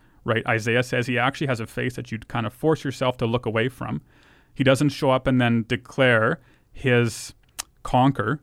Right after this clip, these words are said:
with millions of men behind him in an army, right? He's a babe in a manger. And after he's born, right, the family has to run from Herod because Herod's trying to kill all of the babies because he's heard that Messiah has been born.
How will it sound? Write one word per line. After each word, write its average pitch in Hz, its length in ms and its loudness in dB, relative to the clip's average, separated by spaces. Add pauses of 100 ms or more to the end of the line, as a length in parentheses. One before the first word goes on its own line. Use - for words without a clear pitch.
(100)
with 110 260 0
millions 135 580 4
of 117 100 2
men 117 380 2 (260)
behind 127 380 2
him 120 140 0
in 113 60 2
an 110 100 0
army, 123 400 0 (200)
right? 113 120 -10
He's 117 140 -4
a 120 40 -2
babe 117 300 0
in 135 60 2
a 123 60 2
manger. 131 440 0 (600)
And 120 200 2
after 127 340 2
he's 117 180 0
born, 127 460 0 (360)
right, 120 280 0
the 120 80 -6
family 127 320 0
has 123 220 0
to 131 100 -2
run 123 180 2
from 139 140 0
Herod 156 400 0 (140)
because - 240 -8
Herod's 117 360 0
trying 127 260 0
to 147 80 -8
kill 180 240 0
all 185 120 -2
of 120 60 -4
the 117 60 -2
babies 110 360 -6
because 123 300 0
he's 143 160 0
heard 143 260 2
that 143 100 0
Messiah 120 460 2
has 123 180 -4
been 139 140 -2
born. 156 300 -6